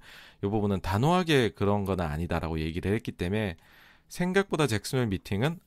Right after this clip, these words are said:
아무것도 안 나오지 않을까라는 생각도 듭니다. 어, 엠에스제이는 이념물 국채금리 영점이 프로 아래로 떨어진 것도 단기자금 시장 유동성 과잉으로 봐야 하는 건가요? 네, 그렇습니다. 지금 단기자금 시장에 유동성이 너무 많아요.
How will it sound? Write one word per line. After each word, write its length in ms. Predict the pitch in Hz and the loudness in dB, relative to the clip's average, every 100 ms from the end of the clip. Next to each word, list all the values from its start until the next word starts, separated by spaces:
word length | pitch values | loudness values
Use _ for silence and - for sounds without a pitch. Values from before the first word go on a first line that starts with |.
| - | -4
아무것도 380 | 92 113 - | -2 0 0
안 120 | 85 90 | 0 2
나오지 240 | 123 110 | 2 2
않을까라는 360 | 90 87 87 85 | 0 0 -2 -2
생각도 280 | 98 87 | -4 -4
듭니다. 380 | 76 73 71 - _ _ _ - - - - - _ - - _ _ _ _ _ _ _ _ - - - - - - - - - - | -6 -8 -8 -12 _ _ _ -20 -20 -20 -20 -20 _ -20 -20 _ _ _ _ _ _ _ _ -20 -20 -20 -20 -20 -20 -20 -20 -20 -2
어, 200 | 120 120 | 2 2
엠에스제이는 600 | 117 147 170 - 139 135 123 | 4 2 2 4 4 4 4
이념물 380 | 123 180 180 | 4 6 4
국채금리 500 | 135 127 151 139 139 | 2 0 2 4 4
영점이 400 | 101 123 170 165 139 | 4 4 2 0 0
프로 180 | 143 | 4
아래로 260 | 127 113 110 120 | 6 6 2 2
떨어진 320 | 127 110 101 | 2 2 2
것도 200 | 98 123 | 2 0
단기자금 600 | 98 87 101 101 98 95 | -2 0 2 2 2 -2
시장 320 | - 135 139 | -2 0 0
유동성 340 | 98 101 104 101 | -2 -2 -2 -2
과잉으로 360 | 92 90 92 | 0 0 -2
봐야 180 | 90 87 | 0 0
하는 220 | 90 85 | 0 -2
건가요? 420 | 82 78 82 113 - - - | -4 -4 0 0 -2 -14 -2
네, 160 | - 139 | 8 8
그렇습니다. 340 | 143 104 107 | 8 2 0
지금 220 | 95 131 131 - - - | 0 0 -2 -8 -18 -4
단기자금 440 | 113 135 170 156 | 0 2 2 2
시장에 400 | 143 - 202 135 | 0 0 0 0
유동성이 600 | 90 104 117 120 113 104 | 0 -2 0 0 0 -2
너무 180 | 82 87 | 0 4
많아요. 340 | 147 80 76 | 4 2 -2